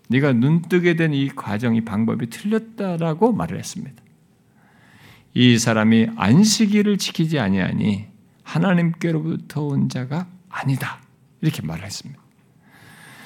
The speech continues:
아, 눈먼 자를 눈뜨게 한 것이 왜 안식일을 지키지 않은 것이 됩니까? 이미 삼십팔 년 된 병자를,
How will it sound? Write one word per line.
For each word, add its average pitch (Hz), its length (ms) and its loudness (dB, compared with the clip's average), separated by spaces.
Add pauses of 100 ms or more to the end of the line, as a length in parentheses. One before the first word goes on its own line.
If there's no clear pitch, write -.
(600)
아, - 600 -10
눈먼 262 520 12
자를 233 420 8
눈뜨게 190 800 6
한 160 280 4
것이 147 720 0
왜 196 460 4
안식일을 190 800 2
지키지 - 400 -4
않은 160 180 0
것이 165 200 -4
됩니까? 156 640 -6 (1160)
이미 170 200 6
삼십팔 165 500 6
년 160 140 6
된 151 180 4
병자를, 147 800 4